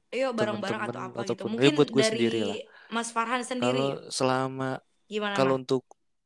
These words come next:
Speaker 2: sekarang ya, masa pandemi
Speaker 1: Mm-mm.
Speaker 2: sekarang ya, satu ya, kalau lu lagi nganggur di rumah ataupun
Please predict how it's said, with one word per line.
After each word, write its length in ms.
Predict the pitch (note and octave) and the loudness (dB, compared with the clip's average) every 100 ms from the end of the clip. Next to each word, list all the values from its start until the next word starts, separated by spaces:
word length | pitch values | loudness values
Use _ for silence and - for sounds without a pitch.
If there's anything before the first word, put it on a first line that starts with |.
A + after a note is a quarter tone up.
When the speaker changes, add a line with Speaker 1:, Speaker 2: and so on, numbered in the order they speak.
| _ | _
Speaker 2:
sekarang 500 | - - A2+ G#2 G#2+ B2 | -12 -2 0 2 0 -4
ya, 60 | A2+ | -6
masa 240 | A2 A2 A2+ | -8 -6 -4
pandemi 400 | A2+ G#2+ G#2+ G#2+ | -2 -4 -6 -8
Speaker 1:
Mm-mm. 80 | G#2+ | -8
Speaker 2:
sekarang 320 | G#2 G2 A2+ A2+ | -6 -4 -6 -6
ya, 80 | G#2+ _ _ | -12 _ _
satu 480 | - A2+ A2 A#2+ A#2 | -2 0 0 -2 -2
ya, 100 | G#2 | -2
kalau 220 | G#2 G#2 G#2+ | -2 0 -2
lu 200 | G#2+ A2 A2 A2 | -2 -6 -6 -6
lagi 180 | A2 G#2+ | -6 -6
nganggur 420 | G#2+ G#2+ G#2+ A2 - | -6 -6 -6 -8 -4
di 80 | A2 | -4
rumah 400 | G#2+ G#2+ G#2+ G#2+ | -4 -8 -8 -8
ataupun 240 | G#2+ - | -10 -12